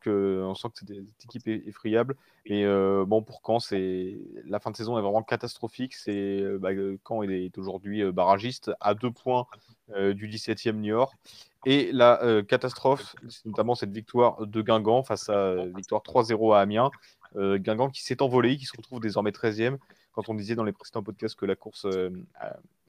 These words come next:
au maintien était vraiment très serrée, ben, on le voit, Guingamp qui passe de la, de la dix-huitième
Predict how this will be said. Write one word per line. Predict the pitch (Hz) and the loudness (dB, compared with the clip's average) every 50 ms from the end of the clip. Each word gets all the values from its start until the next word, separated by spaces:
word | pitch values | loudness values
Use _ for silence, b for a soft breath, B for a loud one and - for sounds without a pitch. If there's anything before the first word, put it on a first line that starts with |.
| _ _ _ | _ _ _
au | - 113 | -2 0
maintien | 107 104 - - 123 117 | 0 0 0 0 -2 -2
était | 101 - | 2 2
vraiment | 101 101 104 107 107 | 0 0 0 -2 -4
très | - - 120 | -4 -8 -10
serrée, | - - 117 107 117 113 | -6 -4 0 0 0 0
ben, | 98 92 | 0 -4
on | 98 | -4
le | 98 | -4
voit, | 95 107 110 113 | 0 2 2 2
Guingamp | 101 98 95 95 104 104 | 2 0 -2 -2 -4 -6
qui | - - | -8 -8
passe | _ - 104 98 | _ -2 -2 -2
de | 101 104 | 0 -2
la, | 98 98 95 95 90 - B B B B B B B B _ _ - _ _ _ _ _ _ _ _ | 2 4 4 2 2 -2 B B B B B B B B _ _ -20 _ _ _ _ _ _ _ _
de | 101 107 | -2 0
la | 101 104 101 101 101 101 101 | 2 4 4 6 6 4 2
dix-huitième | 104 110 117 117 117 120 123 - - - 135 135 135 123 117 107 | 2 -2 -10 -8 -8 -8 -8 -8 -6 0 2 2 2 2 0 -4